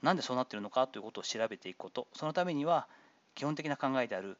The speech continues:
身体部位の相互依存性というのをしっかり考えているんだよといった専門家っぽい話をちょっとたまにしてみました。本日の話のご意見やご感想などあれば、レター機能を使ったりコメント欄にお願いいたします。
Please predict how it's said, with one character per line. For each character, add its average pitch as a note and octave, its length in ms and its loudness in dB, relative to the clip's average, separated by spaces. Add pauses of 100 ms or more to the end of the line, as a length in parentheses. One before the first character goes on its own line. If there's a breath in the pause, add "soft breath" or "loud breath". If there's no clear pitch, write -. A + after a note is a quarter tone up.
身 D#3+ 340 0
体 D3+ 180 2
部 C#3+ 140 -2
位 A#2+ 60 2
の F#2+ 180 -6
相 C3+ 200 -2
互 C#3 220 -2
依 B2 60 -10
存 C#3+ 220 -2
性 D3 200 -2
と - 80 -8
い D3 60 -2
う D3+ 40 0
の D3+ 160 2
を C3+ 60 -2
し - 60 -2
っ - 40 -10
か - 100 0
り G#2+ 60 -2
考 C3+ 240 0
え C#3 60 2
て B2+ 100 -6
い B2 40 -2
る C3+ 80 0
ん - 20 0
だ D3+ 80 2
よ D#3 60 2
と G#2+ 100 -6
い F#2+ 40 -6
っ - 20 -20
た - 120 -10
専 D#3 220 -2
門 E3 140 0
家 - 100 0
っ - 80 -20
ぽ F3 120 0
い - 20 -2
話 B2 260 -2
を C3 60 0
ち - 80 -8
ょ - 20 -6
っ - 40 -14
と - 80 -16
た - 100 -6
ま G#2+ 100 -2
に B2+ 120 0
し - 80 -4
て G#2+ 120 -4
み G#2 140 -4
ま A2 120 0
し - 80 -4
た。 - 120 -2 (760 soft breath)
本 A#3+ 80 6
日 A3+ 160 0
の - 80 4
話 C3+ 320 2
の B2 80 2
ご - 140 0
意 C#3+ 80 -2
見 D3 140 0
や A#2 120 2
ご G#2+ 80 -8
感 C#3+ 180 2
想 F3 140 2
な F3+ 120 4
ど E3 80 4
あ D3+ 40 4
れ C#3+ 80 -4
ば、 E3+ 140 6
レ C3 100 4
タ B2 120 4
ー A#2+ 40 2
機 - 140 -2
能 A2+ 60 2
を G#2+ 40 -2
使 - 160 -6
っ A2 100 -4
た B2 120 -2
り D#3+ 80 -4
コ - 100 -8
メ A2 120 -2
ン G#2 40 -8
ト A2 120 -4
欄 G2 120 -2
に C3+ 80 -2
お - 60 -4
願 G#2 220 -6
い F#2 40 -8
い - 20 -10
た - 120 -6
し - 100 -8
ま E3+ 140 2
す。 - 140 -18